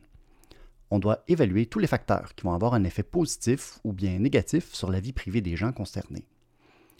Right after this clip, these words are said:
Dans ce genre d'études, on regarde d'abord si notre solution respecte les lois en vigueur,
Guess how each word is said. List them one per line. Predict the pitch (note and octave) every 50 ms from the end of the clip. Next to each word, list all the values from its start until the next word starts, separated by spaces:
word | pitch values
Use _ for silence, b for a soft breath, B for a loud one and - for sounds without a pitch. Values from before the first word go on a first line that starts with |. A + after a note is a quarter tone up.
| b b b
Dans | F#2 F2+
ce | - F#2
genre | E2+ F2+ E2+
d'études, | E2+ G2+ - - - E3 E3+ D3 -
on | F2
regarde | - - G#2 F#2 G2+ A#2 A#2 A#2 A2 G#2
d'abord | G2 F2+ E2+ G2+ A2 A2+ -
si | - -
notre | F#2+ F2 -
solution | - G#2+ F#2+ - - D3
respecte | B2 F#2 G2+ F#2+ - - - A#2 A#2 - -
les | G2 F#2+
lois | F#2+ F#2+ F#2
en | F#2 F2+
vigueur, | F2+ F2+ F2+ F#2 F2+ A#2 D#3+ F#3 -